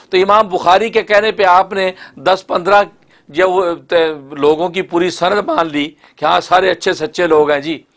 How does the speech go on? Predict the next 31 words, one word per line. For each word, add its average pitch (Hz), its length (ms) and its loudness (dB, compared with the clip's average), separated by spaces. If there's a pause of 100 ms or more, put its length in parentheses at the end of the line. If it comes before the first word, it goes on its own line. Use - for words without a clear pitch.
(320)
और 165 100 2
फिर 190 160 -2
उसने 180 220 -2
कहा, 196 180 4
"जी, 208 140 -4
ये, 214 260 4
ये 196 240 4
हदीस 170 320 0
नबी 165 200 0
ने 165 100 0
फरमाई, 139 420 -2 (180)
इन्नमल 185 460 0
आमालु 156 380 2
बिन्नियात।" 135 520 -4 (420)
आपने 139 260 0
कहा, 135 100 0
"बिल्कुल, 123 240 -8
जज़ाकल्लाह।" 123 640 -4 (420)
तो - 80 -14
आपने 135 460 -2
नबी 131 260 -6
से 147 120 -4
बराह 135 240 0
रास्त 147 280 0
तो 156 80 -10
वो 135 80 -2
हदीस 139 360 -4
नबी 147 180 -4
की 147 80 -10
नहीं 147 100 -8
सुनी। 123 280 -12